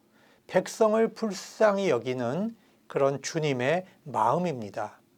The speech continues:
그 영어로는 그걸 컴패션이라고 하는데, 이 컴패션, 즉 고통을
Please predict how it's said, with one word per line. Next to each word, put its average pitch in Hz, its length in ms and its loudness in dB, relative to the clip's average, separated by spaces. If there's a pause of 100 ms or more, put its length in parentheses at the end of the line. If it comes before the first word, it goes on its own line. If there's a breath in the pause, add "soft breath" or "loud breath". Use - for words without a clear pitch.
(300 soft breath)
그 170 120 0
영어로는 165 580 4
그걸 143 180 -4
컴패션이라고 202 960 2
하는데, 120 580 2 (580 soft breath)
이 139 200 -10
컴패션, 185 800 -2 (180 soft breath)
즉 208 240 -2 (220 loud breath)
고통을 208 680 2